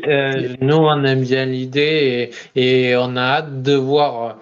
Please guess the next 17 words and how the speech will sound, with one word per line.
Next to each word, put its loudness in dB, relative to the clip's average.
si -14
ça 0
fonctionne. 0
Pour 0
le -2
moment, 2
la -2
première -2
émission -2
aura 2
lieu, -2
attends, 0
toc, 2
elle 4
aura 4
lieu -2
que... 4